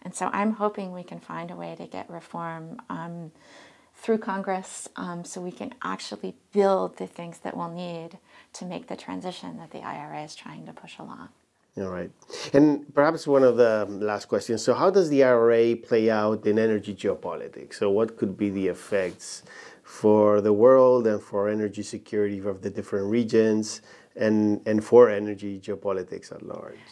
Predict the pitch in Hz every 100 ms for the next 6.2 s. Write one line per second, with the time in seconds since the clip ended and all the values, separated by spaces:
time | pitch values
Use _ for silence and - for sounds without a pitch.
0 | - 233 311 302 185 226 240 190 208 -
1 | 160 160 190 185 190 262 262 240 254 214
2 | 202 202 202 214 226 190 165 170 190 185
3 | 190 196 190 - - - - - - 190
4 | 196 - 196 214 233 226 - 185 180 -
5 | 185 175 - - - 180 190 190 190 190
6 | 175 170